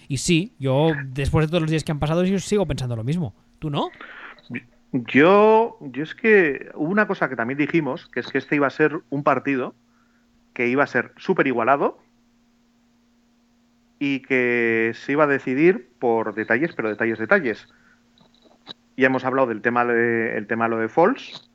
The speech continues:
Speaker 2: que, que era el que iba a marcar el partido sí o sí, y luego dijimos,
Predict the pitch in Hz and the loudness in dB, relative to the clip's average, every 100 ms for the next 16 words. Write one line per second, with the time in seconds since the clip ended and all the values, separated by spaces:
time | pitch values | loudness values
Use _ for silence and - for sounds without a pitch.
0 | _ _ _ _ _ _ _ _ - 117 | _ _ _ _ _ _ _ _ -4 0
1 | 110 110 107 104 104 101 101 95 92 - | 2 2 -2 -4 -6 -10 -12 -14 -16 -16
2 | - - _ _ - 123 123 127 127 127 | -16 -18 _ _ -2 4 6 4 2 2
3 | 123 120 123 120 117 131 123 - 131 131 | 2 0 -2 -4 -6 -6 -10 -10 -10 -6
4 | 214 277 120 123 120 110 - | -6 -4 -6 -6 -8 -10 -12